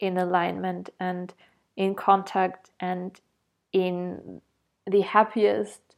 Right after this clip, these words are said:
of the happiest places. <laughs>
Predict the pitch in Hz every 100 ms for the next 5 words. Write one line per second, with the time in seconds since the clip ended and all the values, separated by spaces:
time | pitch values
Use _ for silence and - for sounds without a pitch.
0 | _ _ _ _ _ - 185 165 185 208
1 | 196 202 190 - - 190 202 196 233 -
2 | - -